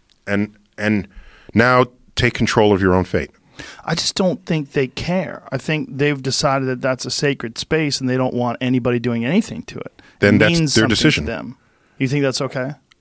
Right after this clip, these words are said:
Speaker 1: I, I don't, I don't, I don't, I don't judge people's,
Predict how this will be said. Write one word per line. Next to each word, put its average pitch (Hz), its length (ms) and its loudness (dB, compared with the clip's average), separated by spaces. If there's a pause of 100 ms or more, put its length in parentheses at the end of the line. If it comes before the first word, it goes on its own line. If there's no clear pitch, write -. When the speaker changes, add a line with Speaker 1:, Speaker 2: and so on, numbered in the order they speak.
(100)
Speaker 1:
I, - 100 -4 (240)
I 131 120 4
don't, 135 260 4
I 135 80 2
don't, 151 320 2
I 120 100 0
don't, 127 120 2
I 135 60 6
don't 139 200 2
judge 117 840 2 (1120)
people's, - 1040 0